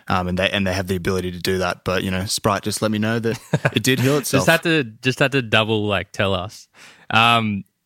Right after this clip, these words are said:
Speaker 2: and then in saying that, I think some of the jokes, um, from some of the characters were a bit overdone, as we said. So Chloe Zhao's really good at making emotions really come out on the screen.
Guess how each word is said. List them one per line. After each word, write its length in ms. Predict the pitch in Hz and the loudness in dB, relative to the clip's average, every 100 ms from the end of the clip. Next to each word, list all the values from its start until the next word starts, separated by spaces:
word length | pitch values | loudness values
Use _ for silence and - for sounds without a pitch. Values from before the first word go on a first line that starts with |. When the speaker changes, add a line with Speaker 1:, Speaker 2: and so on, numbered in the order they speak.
| _ | _
Speaker 2:
and 140 | 147 190 | 4 4
then 120 | 202 | 4
in 120 | 196 | 2
saying 300 | - 139 151 | 2 4 4
that, 120 | 139 | 2
I 80 | 113 | 2
think 240 | 113 120 | 2 0
some 220 | 110 117 127 | 0 2 2
of 80 | |
the 80 | 139 | 0
jokes, 760 | 107 110 104 107 - - - - 107 | 0 2 2 2 -4 -12 -14 -12 0
um, 480 | 101 95 92 92 87 | 2 4 2 -4 -6
from 420 | - 104 98 95 | 0 2 2 -2
some 200 | - 98 | -2 -2
of 60 | |
the 60 | 98 | -2
characters 440 | - 92 90 98 | -2 -2 -4 -6
were 120 | 95 98 | -4 -2
a 40 | |
bit 160 | 104 110 | 2 2
overdone, 400 | 104 101 95 90 | 0 -2 -2 -2
as 220 | 95 92 | -6 -6
we 80 | 90 | -10
said. 340 | - 85 85 | -10 -10 -8
So 260 | - 104 101 _ _ _ - | -2 0 -2 _ _ _ 0
Chloe 240 | 123 143 | 2 4
Zhao's 340 | 139 135 120 | 4 4 2
really 260 | 110 113 104 | 0 0 0
good 320 | 101 101 95 - | 0 0 -2 -2
at 260 | 95 92 - | 0 0 -2
making 520 | 98 95 101 95 92 | -2 -2 -4 -4 -4
emotions 480 | 98 95 95 101 98 | -2 -2 -2 -4 -4
really 160 | 92 | -8
come 260 | 90 - 95 | -8 -6 -2
out 180 | 92 92 | 0 0
on 100 | 92 | -2
the 80 | 92 | -6
screen. 480 | - 92 107 196 | -6 -2 0 0